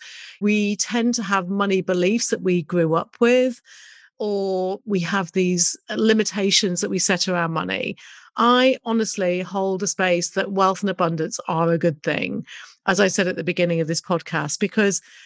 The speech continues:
with wealth, you have choice. With wealth, you have freedom. With wealth, you can choose where you put that money and how you impact on the planet.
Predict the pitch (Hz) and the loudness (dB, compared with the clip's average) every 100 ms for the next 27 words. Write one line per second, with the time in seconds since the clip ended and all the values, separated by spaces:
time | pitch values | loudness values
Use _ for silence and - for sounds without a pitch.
0 | _ 220 247 247 208 214 196 - 196 180 | _ 4 4 4 2 0 0 -4 -6 -6
1 | 175 - 165 - - - - _ _ _ | -8 -8 -8 -8 -6 -6 -8 _ _ _
2 | 214 233 190 214 190 185 - 185 180 175 | 2 2 2 0 0 -4 -8 -6 -6 -10
3 | - 170 165 165 - - 202 _ - - | -6 -4 -4 -8 -10 -12 -16 _ -20 -20
4 | - - 233 208 196 208 202 180 202 190 | -16 0 2 2 2 0 0 -2 -4 -2
5 | 208 190 233 208 202 170 202 202 190 185 | -4 -2 0 0 0 0 0 0 0 -2
6 | 254 - 202 175 165 160 160 - 175 165 | -4 -2 -4 -2 -2 -2 -4 -4 -4 -2
7 | 226 214 202 190 180 180 175 170 165 180 | 0 2 2 0 0 -6 -4 -6 -4 -2
8 | 165 165 170 - | -2 -2 -6 -6